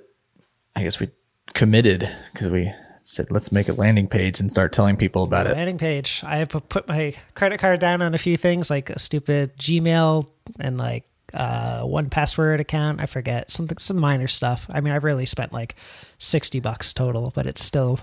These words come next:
Speaker 2: greater than zero. <laughs>
Speaker 1: Yeah. <laughs> We're still in the hole. We're now no
Speaker 2: We're in the
Speaker 1: longer
Speaker 2: hole sixty
Speaker 1: profitable.
Speaker 2: bucks or whatever it is. Yeah. <laughs>
Speaker 1: And all the time. But yeah. So
Speaker 2: Uh,
Speaker 1: how did the, the landing page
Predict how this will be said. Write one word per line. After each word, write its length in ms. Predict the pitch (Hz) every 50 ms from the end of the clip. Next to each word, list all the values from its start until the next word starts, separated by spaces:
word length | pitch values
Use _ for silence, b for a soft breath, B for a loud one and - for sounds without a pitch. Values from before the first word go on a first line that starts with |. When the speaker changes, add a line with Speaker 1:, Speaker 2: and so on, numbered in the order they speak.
| - - _
Speaker 2:
greater 280 | - 151 147 143 143 135
than 180 | - 135 131
zero. 400 | 127 127 123 127 131 123 127 - - - -
<laughs> 120 | - -
Speaker 1:
Yeah. 960 | 190 147 113 95 - - - 175 175 - - 147 143 - - 131 - - - - - -
<laughs> 140 | - - -
We're 80 | - 123
still 200 | - - 135 127
in 60 | 113
the 80 | - -
hole. 380 | 131 107 104 98 98 113 - -
We're 200 | 104 107 101 90 -
now 460 | 78 101 104 101 95 92 - - - -
no 80 | - -
Speaker 2:
We're 60 | 180
in 100 | 190 190
the 60 | 196 190
Speaker 1:
longer 140 | 185 190 180
Speaker 2:
hole 60 | -
sixty 260 | 185 180 - - 185
Speaker 1:
profitable. 140 | 165 160 160
Speaker 2:
bucks 200 | 156 - - -
or 60 | 151
whatever 240 | 143 139 143 139 135
it 60 | 135 139
is. 180 | 139 139 -
Yeah. 200 | - 147 139 135 139 B B B B B B B B
<laughs> 400 | B B B B 147 127 - -
Speaker 1:
And 340 | 180 - - - 90 -
all 200 | - 95 95 92 90
the 60 | 92
time. 420 | - - 101 95 92 90 87 90 95 B B B B B B B B B
But 100 | B -
yeah. 460 | 98 113 117 98 - - - - - -
So 100 | 110 107
Speaker 2:
Uh, 40 |
Speaker 1:
how 120 | 110 117 117
did 200 | 117 113 107 101
the, 340 | 98 90 90 90 87 - - - _ _ _ _ _ _ _ _ _ _ _
the 80 | - 98
landing 300 | 95 95 98 101 98 95
page 400 | - 82 85 85 82 - - -